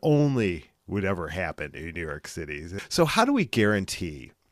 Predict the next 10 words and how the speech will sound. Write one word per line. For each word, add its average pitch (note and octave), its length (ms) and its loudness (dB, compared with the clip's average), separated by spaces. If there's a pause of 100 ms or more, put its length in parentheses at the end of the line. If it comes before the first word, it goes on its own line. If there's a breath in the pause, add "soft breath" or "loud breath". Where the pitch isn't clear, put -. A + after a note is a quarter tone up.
(420)
a F#2 300 -2
trade G2+ 440 4
show E2+ 400 2
experience? D2 1040 -8
How - 140 -6
do A3+ 60 2
we G3 80 0
guarantee G2 420 2
that D2+ 180 -4
success? - 680 -8